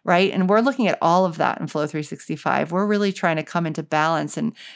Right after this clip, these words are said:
and understand as, as we're changing seasons and we're changing, like, literal seasons in the year, but also, you know, people in Flow, we're, we're changing seasons. You know, maybe our kids are going from, you know, a, a younger age to, to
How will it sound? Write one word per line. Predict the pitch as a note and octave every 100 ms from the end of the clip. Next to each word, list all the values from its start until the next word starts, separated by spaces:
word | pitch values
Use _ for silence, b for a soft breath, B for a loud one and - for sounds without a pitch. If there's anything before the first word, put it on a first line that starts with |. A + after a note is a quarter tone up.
| B
and | -
understand | G#3+ A#3+ B3+ - - F#3+ G3+ F3
as, | D#3 -
as | E3 D#3
we're | E3+
changing | - B3+ B3 G#3+
seasons | - A3 G#3 G#3 F#3+
and | F3
we're | E3+
changing, | E3+ G#3+ G3+ G3 G3+ F#3+ F#3 B B
like, | F3 F3+
literal | F#3+ G#3+ D4 D4+ C4
seasons | C4 A#3+ G#3 G3+
in | F3
the | F3
year, | D#3+ F#3 G3
but | F#3 E3
also, | F#3+ G3 - A3 G#3+ - B B B -
you | G#3+
know, | G#3
people | F#3+ A#3 A#3+ B3+
in | A3
Flow, | A3 G#3
we're, | G3
we're | G3
changing | G3 A3+ A3 G#3+ G#3+
seasons. | - G#3 G3 G3 F#3+
You | F3+
know, |
maybe | F3+ F#3 G3
our | F#3
kids | F3+ G#3 F#3
are | F#3+
going | F3 F3+ F3+ F3+
from, | F#3 E3+ E3 B B B B -
you | D#3 F3
know, | E3 D#3+ - -
a, | - D2+ - C2+ A#2+ C2+ G2
a | E3+
younger | F3+ F#3 F#3+ G3 G3+
age | - F#3+ G3 G#3+ G#3 - -
to, | - G3+ F#3+ - -
to | G#3 F3+